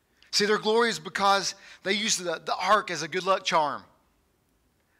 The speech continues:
It's gonna save us. It's gonna protect us. It's gonna give us victory. We've seen it all through the Old Testament. When the Israelites went to the battle,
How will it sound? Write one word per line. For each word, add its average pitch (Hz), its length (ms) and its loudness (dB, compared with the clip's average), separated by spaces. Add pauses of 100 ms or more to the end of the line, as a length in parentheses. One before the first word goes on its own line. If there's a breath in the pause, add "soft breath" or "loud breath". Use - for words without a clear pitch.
(300)
It's 220 180 2
gonna 220 160 -2
save 185 340 2
us. - 260 -4 (200 soft breath)
It's 208 160 0
gonna 233 160 -2
protect 185 480 0
us. 123 200 -6 (140 loud breath)
It's 220 180 0
gonna 226 160 -4
give 190 180 0
us 180 160 0
victory. 123 460 -8 (2750)
We've 147 120 -6
seen 190 160 2
it 175 60 -4
all 175 220 4
through 180 140 -8
the 180 60 -2
Old 175 180 -2
Testament. 165 500 -4 (400 soft breath)
When 135 100 -8
the 160 60 0
Israelites 160 480 2
went 165 220 -10
to 151 80 -18
the 131 80 -20
battle, 180 420 2